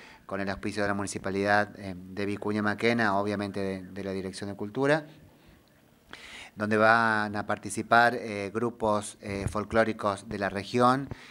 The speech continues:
y de nuestra, eh, ciudad. Y, bueno, esperemos que el tiempo acompañe y que la gente también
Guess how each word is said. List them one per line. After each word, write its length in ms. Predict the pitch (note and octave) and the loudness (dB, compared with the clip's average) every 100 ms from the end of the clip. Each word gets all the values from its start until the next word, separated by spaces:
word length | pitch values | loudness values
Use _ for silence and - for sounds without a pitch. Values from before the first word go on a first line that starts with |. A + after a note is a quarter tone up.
| - _ | -20 _
y 160 | G2+ | -6
de 320 | G2 G2 F#2+ F#2+ | -2 -2 -2 -6
nuestra, 680 | G2+ - G#2 G2+ G2 F#2+ F#2+ - | -10 -6 -4 0 0 -2 -6 -10
eh, 220 | G2 F#2+ F2+ | -12 -12 -6
ciudad. 460 | A2 A#2 C#3 E3+ - - - - - - | 4 6 6 4 -10 -20 -20 -20 -20 -6
Y, 600 | A#2 A#2 B2+ A#2+ A2+ G#2 | 0 2 4 2 2 2
bueno, 240 | D3+ A2+ | 2 2
esperemos 420 | G2+ G#2+ A2 B2 | -2 0 2 0
que 120 | - | -2
el 60 | G#2 | -2
tiempo 220 | A#2 A2+ | 0 2
acompañe 540 | A#2+ B2+ B2 C#3 C#3+ D3 | 2 2 4 4 4 0
y 60 | |
que 120 | D3 | 0
la 140 | G2+ F#2+ | -2 -2
gente 260 | A#2 G#2+ | -2 -4
también 400 | A2 A2 A2+ A#2+ | 0 0 2 0